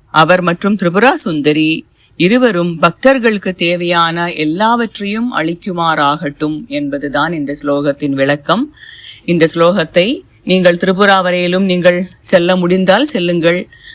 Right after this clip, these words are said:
அந்த அம்பாளை தரிசித்து உங்களுடைய அனுபவத்தை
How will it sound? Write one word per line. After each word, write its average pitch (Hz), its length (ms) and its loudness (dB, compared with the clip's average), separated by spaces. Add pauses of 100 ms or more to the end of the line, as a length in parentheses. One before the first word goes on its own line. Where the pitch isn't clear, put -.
அந்த 165 340 2
அம்பாளை 165 340 2
தரிசித்து 170 680 0
உங்களுடைய 160 480 2
அனுபவத்தை 160 760 0